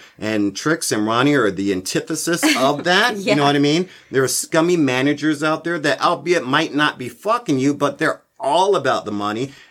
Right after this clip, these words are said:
Speaker 1: You got your diamonds out there that are working their way through college and, you know,
Speaker 2: Yeah.
Speaker 1: just wanna get
Speaker 2: She
Speaker 1: in and out.
Speaker 2: stopped these two guys.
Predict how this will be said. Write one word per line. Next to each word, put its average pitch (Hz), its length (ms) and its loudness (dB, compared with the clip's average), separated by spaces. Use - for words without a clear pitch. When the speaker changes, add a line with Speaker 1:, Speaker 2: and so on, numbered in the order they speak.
Speaker 1:
You 143 140 -2
got 160 340 0
your 180 80 2
diamonds 143 600 2
out 151 280 0
there 165 160 0
that 143 160 0
are 120 60 0
working 123 400 -2
their 120 100 0
way 120 200 -2
through 123 220 -8
college 120 500 2
and, 113 300 0
you - 60 -2
know, 311 120 2
Speaker 2:
Yeah. - 40 -2
Speaker 1:
just 120 320 -2
wanna 120 160 -2
get 107 80 -10
Speaker 2:
She 285 200 2
Speaker 1:
in - 60 -2
and 104 140 -2
out. - 60 -2
Speaker 2:
stopped - 500 -4
these 285 280 0
two 349 220 0
guys. 285 600 -2